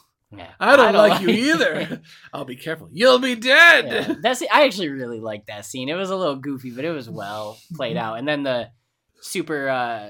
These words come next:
Speaker 1: smooth acting of Obi-Wan, just, like, all you hear is vroom, vroom, and, "Ah!" and then arm on the ground.
Speaker 2: Alec Guinness, which, by the way, he is the actor that is a get for the movie.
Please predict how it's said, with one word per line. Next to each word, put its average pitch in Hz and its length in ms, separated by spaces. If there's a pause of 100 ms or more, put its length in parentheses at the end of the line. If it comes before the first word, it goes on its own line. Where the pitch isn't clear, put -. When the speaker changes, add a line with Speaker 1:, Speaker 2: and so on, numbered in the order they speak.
(140)
Speaker 1:
smooth 170 640
acting 139 560
of 117 320 (500)
Obi-Wan, 131 580
just, 113 240
like, 110 320
all 190 140
you 220 140
hear 196 220
is 143 160 (320)
vroom, 151 300
vroom, 170 480
and, 135 200 (240)
"Ah!" 427 540
and 180 140
then 131 260 (100)
arm 131 260
on 107 100
the 104 80
ground. 90 360 (280)
Speaker 2:
Alec 143 300
Guinness, 135 380
which, 110 220 (300)
by 135 200
the 143 80
way, 123 120
he 160 180
is 160 120
the 151 160
actor 127 300
that 120 140
is 113 140
a 110 60
get 107 340
for 95 120
the 90 80
movie. 92 400